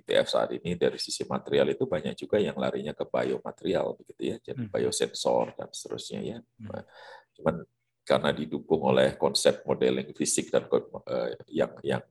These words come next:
Speaker 1: yang didasari oleh matematikal yang, yang strong gitu, jadinya memang berkembangnya menjadi lebih, lebih, lebih apa, lebih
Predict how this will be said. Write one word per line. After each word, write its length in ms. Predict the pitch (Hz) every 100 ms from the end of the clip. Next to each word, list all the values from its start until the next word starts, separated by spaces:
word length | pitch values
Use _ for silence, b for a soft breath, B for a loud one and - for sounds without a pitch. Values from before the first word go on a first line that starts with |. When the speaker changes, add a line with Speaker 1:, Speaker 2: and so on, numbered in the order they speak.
| _ _ _
Speaker 1:
yang 200 | - 62 62 -
didasari 960 | 69 62 - _ - 60 - 64 65
oleh 160 | 53 58
matematikal 720 | 65 - - 62 - - 62
yang, 160 | 58 - - -
yang 160 | 60 -
strong 560 | - - - 220 185
gitu, 160 | - -
jadinya 400 | - 65 73 80 -
memang 320 | - 69 76 76
berkembangnya 720 | - - 60 65 65 90 - B B B B B -
menjadi 400 | 73 69 69 65
lebih, 320 | - 69 67
lebih, 480 | - - - 58 - - -
lebih 640 | - - 64 64 69 67 - -
apa, 400 | - - - - _ _ _ B B B B _ _ _
lebih 320 | 76 73 73